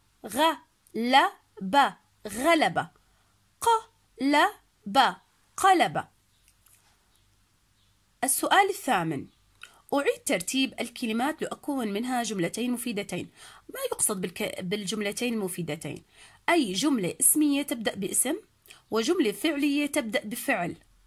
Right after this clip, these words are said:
لدي هنا كلمات مبعثرة: المطر، في، فصل، ينزل، الشتاء. أبدأ بالجملة الفعلية: ينزل،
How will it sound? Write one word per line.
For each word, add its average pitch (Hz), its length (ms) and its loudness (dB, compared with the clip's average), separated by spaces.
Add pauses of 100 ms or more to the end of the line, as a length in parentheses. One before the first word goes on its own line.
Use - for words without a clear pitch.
(1500)
لدي 285 360 2
هنا 294 300 4
كلمات 262 500 -2
مبعثرة: 220 600 0 (140)
المطر، 254 640 2 (760)
في، 269 500 -2 (680)
فصل، 294 640 2 (420)
ينزل، 247 760 2 (280)
الشتاء. 269 880 2 (1400)
أبدأ 285 380 2
بالجملة 226 460 0
الفعلية: 214 720 -4 (160)
ينزل، 269 680 2